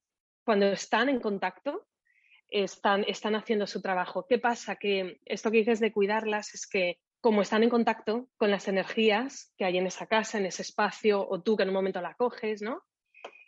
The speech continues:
Se van también llenando, o sea, se les va quedando, pues, energía es-, estática, energía densa, que eso a veces, pues, l-, l-, no las deja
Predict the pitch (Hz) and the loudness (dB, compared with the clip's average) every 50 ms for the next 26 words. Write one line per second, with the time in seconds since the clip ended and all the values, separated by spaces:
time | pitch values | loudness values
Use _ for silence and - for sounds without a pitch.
0 | _ _ - - - 254 233 226 220 220 240 247 240 269 262 247 240 233 220 220 | _ _ -8 0 2 6 6 6 6 6 4 4 2 2 2 4 4 4 4 4
1 | 247 285 277 226 190 214 202 196 196 208 220 226 208 208 220 269 285 - - 208 | 2 -2 -4 -4 -4 -4 -2 -2 -2 -2 -2 -2 0 -2 -2 -2 -4 -6 -8 -8
2 | 190 - - 208 190 180 170 180 190 - 220 220 214 208 208 208 202 233 254 269 | -8 -6 -4 -2 -2 -2 -2 -4 -2 0 2 2 2 2 2 2 2 2 2 0
3 | 262 220 196 175 - - 185 180 170 - - 190 190 190 - - - _ _ _ | 0 -2 -6 -10 -10 -8 -8 -8 -8 -2 0 0 2 0 0 -4 -12 _ _ _
4 | _ - - - - 160 - - - 196 - 202 214 220 185 - - - 202 190 | _ -18 -18 -6 0 0 2 2 2 0 2 2 0 0 0 -2 -4 -2 -2 0
5 | 185 202 214 226 214 - - 208 202 254 359 - _ _ _ - 233 214 202 - | 2 2 2 2 2 0 -4 -4 -4 -4 -6 -10 _ _ _ 2 4 4 4 4
6 | - 240 226 233 214 262 254 - 240 202 214 214 190 202 202 185 208 208 - 208 | 4 4 4 4 4 2 0 0 0 -2 -2 -4 -2 -4 -4 -4 -4 -8 -8 -8
7 | 202 202 208 202 196 208 - 240 - - - 233 226 220 220 220 226 240 247 233 | -6 -4 -2 -2 -2 -2 -4 -6 -6 -4 0 4 4 6 6 8 8 6 6 4
8 | 214 214 240 233 240 - 262 269 277 302 - | 4 4 4 4 4 0 -2 -2 -2 -2 -4